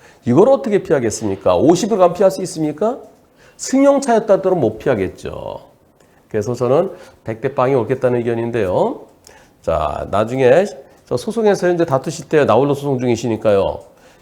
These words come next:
여기, 자, 시속 오십에서 육십으로 가고 있었-, 여기, 여기서 육십으로 가고 있었다. 근데 그게 과연 나한테 잘못이,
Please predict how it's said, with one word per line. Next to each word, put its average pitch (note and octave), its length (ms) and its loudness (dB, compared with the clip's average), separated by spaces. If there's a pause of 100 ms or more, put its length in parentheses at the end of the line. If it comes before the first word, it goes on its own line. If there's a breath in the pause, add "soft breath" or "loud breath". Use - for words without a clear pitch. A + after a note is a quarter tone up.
여기, F#3+ 460 0 (220 soft breath)
자, D3+ 160 4
시속 G#3 300 0
오십에서 F3 340 0
육십으로 E3+ 320 -4
가고 D3+ 140 4
있었-, D3+ 340 -6
여기, E3 280 -4 (460)
여기서 G#2+ 720 0
육십으로 C3 340 -6
가고 C3 140 2
있었다. A#2+ 280 -4 (460 soft breath)
근데 A#2+ 160 0
그게 E3+ 260 4
과연 F#3 500 2 (340)
나한테 C#3+ 300 4
잘못이, C#3 420 -2